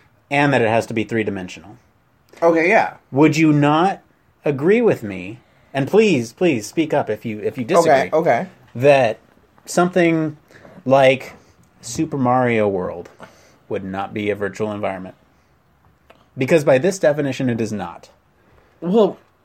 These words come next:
Speaker 2: it wouldn't be a virtual environment because
Speaker 1: Why
Speaker 2: we're
Speaker 1: would it?
Speaker 2: not, because the thing, like you said,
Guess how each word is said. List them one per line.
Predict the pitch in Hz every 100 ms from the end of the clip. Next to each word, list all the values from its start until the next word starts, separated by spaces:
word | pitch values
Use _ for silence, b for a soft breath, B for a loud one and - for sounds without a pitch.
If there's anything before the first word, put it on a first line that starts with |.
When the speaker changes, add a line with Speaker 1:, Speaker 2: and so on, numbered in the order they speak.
| _ _ _ _
Speaker 2:
it | 175 170
wouldn't | 214 285
be | 202 143
a |
virtual | 120 123 113 120
environment | 110 110 107 98 95 71 -
because | 123 143 131
Speaker 1:
Why | 135
Speaker 2:
we're | 139
Speaker 1:
would |
it? | 143
Speaker 2:
not, | 139 135 - - _
because | 135 135 147 135 -
the | 139 131
thing, | 151 151 151 -
like | 131 131 131
you | 135
said, | 127 202 226 135